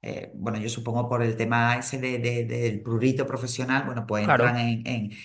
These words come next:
Speaker 1: y, y hay informes cruzados también entre, entre ambos y,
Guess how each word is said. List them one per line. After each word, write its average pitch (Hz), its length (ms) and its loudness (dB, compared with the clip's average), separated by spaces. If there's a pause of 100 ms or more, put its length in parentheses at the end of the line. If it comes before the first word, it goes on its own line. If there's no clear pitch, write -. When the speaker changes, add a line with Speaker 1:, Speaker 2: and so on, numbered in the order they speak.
(140)
Speaker 1:
y, - 220 -12
y 165 120 2
hay 170 160 6
informes 165 380 0
cruzados 170 400 0
también 170 360 2
entre, 131 880 2
entre 127 320 2
ambos 185 480 4 (420)
y, 170 420 2